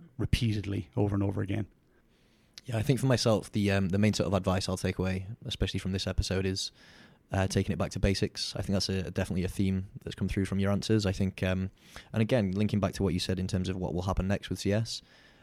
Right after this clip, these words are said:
Speaker 2: and, and what you just said, Dan, there's, um, lots of different,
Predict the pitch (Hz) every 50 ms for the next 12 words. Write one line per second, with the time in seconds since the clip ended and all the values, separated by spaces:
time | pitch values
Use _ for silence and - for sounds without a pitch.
0 | - - - 95 92 92 82 92 98 92 87 90 98 95 98 - - 92 90 -
1 | 87 87 90 90 92 95 95 87 92 92 92 92 92 92 - - - - - 95
2 | 98 - - 101 95 101 92 - 92 90 90 87 -